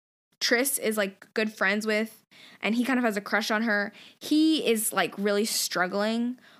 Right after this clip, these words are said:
with the process 'cause he's, like, a big burly guy, but, like, he doesn't, he's a big softy. He shoulda went to Amity. Um, he doesn't like hurting people, and so he's been kind of failing,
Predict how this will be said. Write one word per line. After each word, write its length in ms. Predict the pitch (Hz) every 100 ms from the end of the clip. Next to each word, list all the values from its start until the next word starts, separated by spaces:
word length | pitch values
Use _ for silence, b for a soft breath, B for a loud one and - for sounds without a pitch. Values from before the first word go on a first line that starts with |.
| _
with 120 | 208 208
the 80 |
process 460 | 202 208 180 214 214
'cause 160 | 254 -
he's, 160 | 254
like, 140 | 254 233
a 60 | 202 -
big 280 | 208 202 196
burly 340 | 190 185 196
guy, 500 | 190 175 175 185 202
but, 160 | 202 185
like, 200 | 185 185
he 140 | -
doesn't, 340 | 294 285 247 - -
he's 380 | - 285 269
a 140 | - 226
big 200 | 220 226
softy. 420 | 285 294 - 208
He 120 | 214
shoulda 200 | 226 254
went 220 | 240 220 247
to 60 |
Amity. 460 | 180 190 185 190 226 B B B
Um, 300 | - 214 196 -
he 500 | 226 240 240 226 - b _
doesn't 220 | 240 247
like 160 | 208 214
hurting 360 | - 247 277
people, 360 | 262 220 208 190
and 140 | 202
so 80 | 220
he's 180 | 247 254
been 120 | 269
kind 160 | 262 240
of 80 | 208
failing, 600 | 208 202 196 196 196